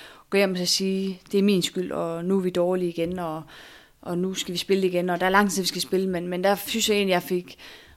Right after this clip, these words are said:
ret hurtigt formået at vende den der, at okay,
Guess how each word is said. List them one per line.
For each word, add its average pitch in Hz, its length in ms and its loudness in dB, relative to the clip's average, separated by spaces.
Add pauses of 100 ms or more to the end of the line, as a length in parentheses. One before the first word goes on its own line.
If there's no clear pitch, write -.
ret 220 140 4
hurtigt 214 320 4
formået 196 320 4
at 175 100 2
vende 202 220 2
den 175 180 0
der, 170 120 2
at - 520 -4 (100)
okay, 180 320 -2